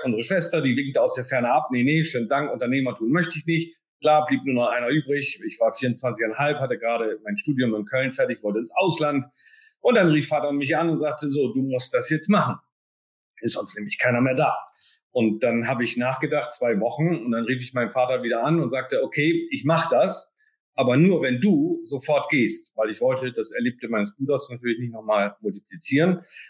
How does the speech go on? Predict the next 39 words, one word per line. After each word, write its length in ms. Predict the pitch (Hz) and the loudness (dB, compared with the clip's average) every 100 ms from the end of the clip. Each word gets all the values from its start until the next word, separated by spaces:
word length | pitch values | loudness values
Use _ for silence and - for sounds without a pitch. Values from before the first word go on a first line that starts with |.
| - | -6
Das 160 | 139 170 | -2 2
hat 120 | 190 | 2
er 100 | 165 | 2
dann 160 | 160 | 2
auch 180 | 151 131 | 0 -2
gemacht, 420 | 131 143 208 - | 0 2 0 -2
schweren 380 | - 143 135 123 | -6 -4 -2 -2
Herzens, 520 | 117 123 - - 156 | -2 -4 -4 -6 -4
glaube 340 | 160 156 170 214 | 0 2 4 2
ich. 180 | - - | 0 -2
Meine 160 | 127 123 | 2 2
Mutter 240 | 127 113 | 2 0
blieb 200 | 104 143 | -2 -4
im 140 | 131 | -2
Unternehmen 480 | 127 120 113 139 170 | 0 0 2 2 2
und 80 | 139 | 0
ich 100 | 113 | -2
verkürze 480 | 127 - 170 170 165 | -4 -2 -2 0 -2
jetzt 140 | - | -2
hier 340 | 151 147 127 - _ _ _ _ _ _ - | 0 0 -2 -8 _ _ _ _ _ _ 0
fünfzehn 460 | 147 - 135 117 | 2 2 2 2
Jahre 420 | 120 127 123 117 - - - | 4 4 2 0 -6 -16 -4
Unternehmertum 800 | 127 117 135 135 123 131 131 | 0 2 2 2 0 -4 -4
in 100 | 123 | -2
meiner 240 | 120 123 113 | -2 -2 0
Geschichte 640 | 117 - 151 - 135 123 - - - | 0 0 0 0 -2 -4 -10 -20 -6
mit 320 | 117 120 - - | -2 -2 -2 -2
allen 260 | 131 139 131 | 0 2 2
bewegten 420 | 123 135 139 - | 0 -4 -6 0
Auf 220 | 131 131 | 2 4
und 100 | 131 | 2
Abs, 240 | 139 147 | 0 -2
hab 140 | 143 117 | -2 -2
meine 460 | 123 120 107 110 - | -2 -2 -4 -8 -8
Geschwister 400 | - 151 139 120 | -2 -2 2 0
über 180 | 113 101 | 0 -2
Tochterunternehmen 720 | 131 - 120 113 117 117 107 | -2 0 0 0 -2 -2 0
wieder 160 | 110 | 0
reingeholt. 640 | 104 123 127 113 120 127 | 2 0 0 0 -2 -2